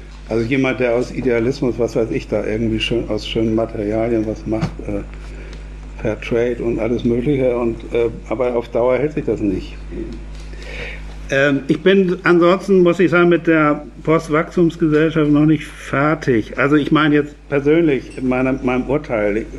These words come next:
das, und zwar deswegen, das ist ein ziemlich weites Spektrum. Es gibt da durchaus kluge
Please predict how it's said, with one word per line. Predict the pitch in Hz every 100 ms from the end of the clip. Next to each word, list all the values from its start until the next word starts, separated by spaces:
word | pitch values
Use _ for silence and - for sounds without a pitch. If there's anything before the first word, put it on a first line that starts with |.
| 117 113 107 - -
das, | 135 - -
und | 131
zwar | 151 143
deswegen, | 156 165 151
das | 139 139
ist | 156 160
ein | 127
ziemlich | 151 156 143
weites | 131 131 131
Spektrum. | - 147 151 107 113 156 - - - - - - - -
Es | 139 -
gibt | 202 202
da | 175
durchaus | 165 156 160 170 -
kluge | 160 190 185 170 160 147